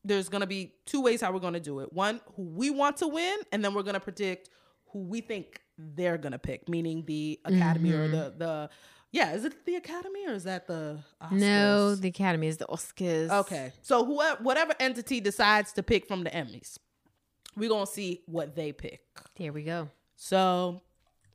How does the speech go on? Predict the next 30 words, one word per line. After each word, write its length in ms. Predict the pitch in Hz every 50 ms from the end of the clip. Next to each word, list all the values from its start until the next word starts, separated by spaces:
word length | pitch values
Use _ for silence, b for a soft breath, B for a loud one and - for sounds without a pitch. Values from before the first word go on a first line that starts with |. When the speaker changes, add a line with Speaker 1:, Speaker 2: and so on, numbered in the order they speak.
| _ _ - - _ _ -
Speaker 1:
all 260 | - - - - -
right. 400 | - - - - _ _ - - -
Oh, 240 | - 359 - 196 - -
and 140 | 208 214
just 180 | 175 214 214 -
so 80 | - 233
you 180 | 226 220 220
know, 360 | 208 185 175 175 180 196 208 - _
uh, 280 | - 170 170 165 160 147 156 -
getting 240 | _ 190 190 240 226
this 160 | 208 214 -
from 80 | - 185
Shadow 300 | 175 - 160 135 135 135 135
and 80 | - - _ _
Act, 500 | - 269 302 311 320 - - _ - - B B B B B B B B B _ -
um, 380 | 202 208 196 190 190 185 190 - - -
it 180 | 226 247 -
will 280 | 208 196 214 214 196 - _ _
air 580 | - 208 262 302 214 - - - - - 202 - _ _
Sunday, 1200 | - - - - - - - - 233 247 262 277 277 214 147 151 147 131 120 92 82 - 254 320 370 349 -
September 560 | - - 185 - - - - 247 262 311 339
nineteenth, 800 | 339 320 320 403 508 - - - 151 143 147 214 453 - _ _ - B B B B B B B B B B _ -
at 280 | 196 214 214 214 - _
the 180 | - 190 190 - -
Microsoft 680 | 175 175 185 214 247 - 294 262 - 247 233 240 - _
Theater 260 | 190 196 196 190 196
in 160 | 185 160 147 139
downtown 640 | - 160 156 160 165 175 - - 165 156 156 160 -
L 220 | - 147 147 143 156
A. 340 | 165 175 180 185 185 190